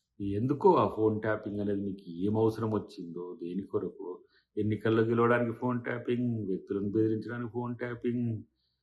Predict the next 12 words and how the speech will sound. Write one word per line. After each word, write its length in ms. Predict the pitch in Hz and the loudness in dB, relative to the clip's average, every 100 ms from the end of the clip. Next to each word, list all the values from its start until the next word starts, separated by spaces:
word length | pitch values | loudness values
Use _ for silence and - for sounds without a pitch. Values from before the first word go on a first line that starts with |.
| _ 95 | _ -2
రాజకీయంగా 480 | 90 98 117 113 | 0 0 2 4
బలపడడానికి 680 | 110 113 110 117 117 113 117 117 | 4 4 4 4 4 2 -2 -6
ఫోన్ 220 | 120 120 117 | -4 -2 0
ట్యాపింగ్, 560 | 117 117 123 123 113 | -2 -2 -2 0 0
మీకు 200 | 110 95 | -2 -2
వ్యతిరేకంగా 520 | 87 - 104 104 117 | -4 2 2 4 2
చేయకుండా 460 | 113 120 117 123 120 | 4 2 2 -2 0
ఉండడానికి 360 | 120 120 117 - | 0 0 -2 -2
ఫోన్ 220 | 120 117 | -2 0
ట్యాపింగ్, 520 | 117 117 123 127 120 - _ _ _ _ _ _ _ _ _ - | -2 -2 -2 -2 -6 -12 _ _ _ _ _ _ _ _ _ 0
ఇన్ని 640 | 117 147 160 156 147 135 | 4 8 8 10 10 10
రకాల 580 | 120 117 143 135 107 | 8 6 8 8 8